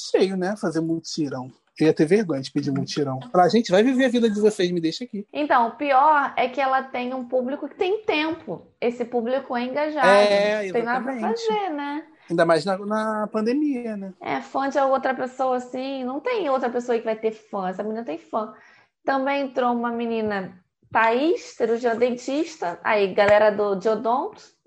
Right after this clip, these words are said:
Speaker 2: representada.
Speaker 1: <laughs>
Speaker 2: Ela está solteira, gosta de balada.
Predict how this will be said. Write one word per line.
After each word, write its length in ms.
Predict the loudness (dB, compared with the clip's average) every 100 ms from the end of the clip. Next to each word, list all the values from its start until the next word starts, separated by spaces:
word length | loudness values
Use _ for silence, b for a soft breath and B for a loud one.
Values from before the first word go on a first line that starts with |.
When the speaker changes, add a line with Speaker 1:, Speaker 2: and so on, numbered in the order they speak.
| -6
Speaker 2:
representada. 920 | -4 -2 -2 -2 -2 2 2 2 -6
Speaker 1:
<laughs> 1160 | -8 -8 -6 -4 -4 -4 -6 -10 -20 -20 -18 0
Speaker 2:
Ela 220 | 2 2
está 260 | 0 -2 -2
solteira, 720 | -2 -4 -2 0 0 0 0
gosta 260 | 0 -2 -2
de 100 | -4
balada. 1040 | 2 4 6 4 6 4 4 2 0 -2